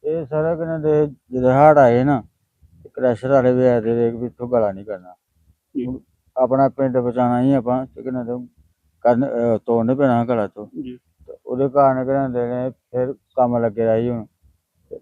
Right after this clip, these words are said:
Speaker 1: ਕੰਮ ਬੈਠੇ ਨੇ, ਟੈਸਟਿੰਗ ਕੀਤੀ, ਤੇ ਉਹ ਫਿਰ ਮੁੱਕ ਪਈ ਆ ਇੱਥੇ। ਕਿਉਂਕਿ ਕੰਮ ਸਹੀ ਨਹੀਂ ਨਾ ਹੋ ਰਿਹਾ।
Speaker 2: ਜੀ।
Speaker 1: ਕੰਮ ਪੱਕਾ ਨਹੀਂ ਚੱਲ ਰਿਹਾ, ਤੁਹਾਡੇ ਸਾਹਮਣੇ ਸਾਰੇ, ਇਹਨਾਂ ਦੇ ਕਿੱਡਾ ਗਲਾ ਸੀ।
Speaker 2: ਕਿਹੜੇ ਹੜ੍ਹ ਆਏ ਸੀ, ਕਿਹੜੀ ਲਾਪਰਵਾਹੀ ਕਰਕੇ ਹੜ੍ਹ ਆਏ ਸੀ?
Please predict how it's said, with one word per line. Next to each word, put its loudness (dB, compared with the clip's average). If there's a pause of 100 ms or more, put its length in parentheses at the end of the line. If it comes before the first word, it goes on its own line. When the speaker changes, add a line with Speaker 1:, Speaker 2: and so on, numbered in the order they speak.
(100)
Speaker 1:
ਕੰਮ -2
ਬੈਠੇ -2
ਨੇ, -4
ਟੈਸਟਿੰਗ -4
ਕੀਤੀ, -10 (600)
ਤੇ -18
ਉਹ -6
ਫਿਰ -6
ਮੁੱਕ -2
ਪਈ -4
ਆ -6
ਇੱਥੇ। -14 (880)
ਕਿਉਂਕਿ 0 (280)
ਕੰਮ 2
ਸਹੀ 0
ਨਹੀਂ -2
ਨਾ 2
ਹੋ 6
ਰਿਹਾ। 0 (400)
Speaker 2:
ਜੀ। -18 (920)
Speaker 1:
ਕੰਮ 2
ਪੱਕਾ 2
ਨਹੀਂ 0
ਚੱਲ 0
ਰਿਹਾ, 0
ਤੁਹਾਡੇ -4
ਸਾਹਮਣੇ -8 (100)
ਸਾਰੇ, 0
ਇਹਨਾਂ -12
ਦੇ -6
ਕਿੱਡਾ -2
ਗਲਾ -2
ਸੀ। -6 (1500)
Speaker 2:
ਕਿਹੜੇ 12
ਹੜ੍ਹ 12
ਆਏ 12
ਸੀ, 12
ਕਿਹੜੀ 10
ਲਾਪਰਵਾਹੀ 12
ਕਰਕੇ 8
ਹੜ੍ਹ 12
ਆਏ 10
ਸੀ? -12